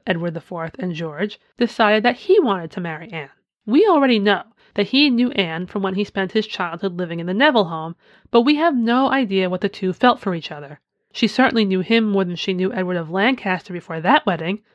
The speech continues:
but the actual details for why she agreed to this idea are lost to us.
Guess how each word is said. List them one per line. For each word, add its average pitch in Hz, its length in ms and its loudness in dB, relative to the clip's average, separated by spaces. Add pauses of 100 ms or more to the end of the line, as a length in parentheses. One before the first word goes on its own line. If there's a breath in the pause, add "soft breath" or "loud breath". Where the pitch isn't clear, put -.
(300)
but 285 140 2
the 311 140 6
actual 403 380 4
details 214 520 0
for 202 140 0
why 180 220 0
she 226 260 0
agreed 185 320 -4
to 214 80 -6
this 220 160 -2
idea 202 420 -2
are 185 160 -2
lost 202 380 2
to 185 100 -10
us. - 320 -18